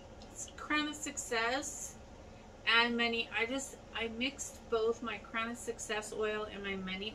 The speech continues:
oil together. And I gotta tell you, it's pretty fucking cool. Um, when I mixed them together, it turned green, which I thought was super cool since it's, like,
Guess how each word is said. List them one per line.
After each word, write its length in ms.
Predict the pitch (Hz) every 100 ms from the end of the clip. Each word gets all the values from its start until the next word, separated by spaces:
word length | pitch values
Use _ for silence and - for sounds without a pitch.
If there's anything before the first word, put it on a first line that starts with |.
| 208
oil 320 | 214 214 214
together. 600 | 214 - - 180 180 196 - 285 - - - - - - - - - -
And 360 | 214 208 196 196
I 60 | 190
gotta 280 | 202 202
tell 240 | 202 - 190
you, 160 | 196
it's 160 | 190 - -
pretty 200 | 214 214 -
fucking 340 | 208 208 196 -
cool. 420 | 196 180 180 196 214 - - - - - -
Um, 420 | - 220 208 202 190 - -
when 180 | 240 233
I 160 | 226
mixed 300 | 226 233 -
them 180 | 262 254
together, 560 | 254 254 208 208 233 233
it 200 | 214 -
turned 380 | - 226 233 - -
green, 560 | 180 190 185 165 160 170 - - - - - - - - -
which 240 | 202 185
I 120 | 202 190
thought 280 | 202 190
was 140 | 180 190
super 400 | - 208 185 175 -
cool 240 | 196 202
since 320 | 196 190 185 185
it's, 260 | 175 -
like, 240 | 180 175